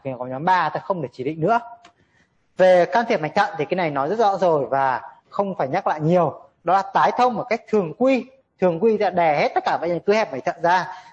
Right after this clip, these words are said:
thì không được khuyến cáo bệnh nhân hẹp động mạch thận do xơ vữa. Nhớ là do xơ vữa. Nếu mà bệnh nhân mà có tăng huyết áp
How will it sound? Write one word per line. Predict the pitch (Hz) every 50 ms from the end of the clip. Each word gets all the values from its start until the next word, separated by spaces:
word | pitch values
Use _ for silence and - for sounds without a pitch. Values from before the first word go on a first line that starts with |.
| _ _ -
thì | 190 175
không | 165 - - 262 247 226
được | 175 -
khuyến | - 160 156
cáo | - 170 139 165 226 208
bệnh | 170 160
nhân | 175 185 170
hẹp | 170 147 -
động | 123
mạch | 127 - -
thận | 156 -
do | _ 147 151 -
xơ | - - 175
vữa. | 160 175 220 233 247 - _ _ _ _ _ _ _ _
Nhớ | 139 139 160
là | 202 180
do | - 156 147
xơ | - - 180 165
vữa. | 160 190 226 233 262 - - - _ _ _ _ _ _ - - - _ _ -
Nếu | 175 185 208 254 302
mà | 339 285
bệnh | 196 202 196 196
nhân | 208 247 262 247 233
mà | 214 190 185 175 165 147 - - - -
có | - 156 156 202 226 -
tăng | 247 233 233
huyết | 233 247 247
áp | 262 294 311